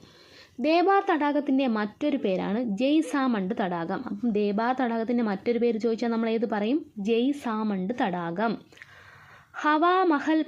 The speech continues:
പാലസ് സ്ഥിതി ചെയ്യുന്ന തടാകമാണ് ദേബാർ തടാകം. അപ്പം ഹവാമഹൽ പാലസ് സ്ഥിതി ചെയ്യുന്ന തടാകം ഏതാണ്? ദേബാർ തടാകം. ദക്ഷിണേന്ത്യയിലെ ഏറ്റവും വലിയ മനുഷ്യനിർമ്മിത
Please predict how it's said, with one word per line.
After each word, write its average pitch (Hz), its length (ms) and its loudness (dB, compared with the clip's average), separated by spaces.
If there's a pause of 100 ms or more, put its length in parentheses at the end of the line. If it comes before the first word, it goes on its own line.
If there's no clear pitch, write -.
പാലസ് 220 440 -2
സ്ഥിതി 208 300 -2
ചെയ്യുന്ന 214 280 0
തടാകമാണ് 190 500 -2 (140)
ദേബാർ 202 420 0
തടാകം. 175 400 -2
അപ്പം 254 220 -4
ഹവാമഹൽ 262 720 0 (140)
പാലസ് 208 340 -4
സ്ഥിതി 262 220 0
ചെയ്യുന്ന 262 220 0 (100)
തടാകം 233 420 0 (100)
ഏതാണ്? 220 360 -2 (240)
ദേബാർ 220 440 0 (120)
തടാകം. 190 520 -2 (720)
ദക്ഷിണേന്ത്യയിലെ 339 760 2 (100)
ഏറ്റവും 254 400 0
വലിയ 247 260 0
മനുഷ്യനിർമ്മിത 202 640 -2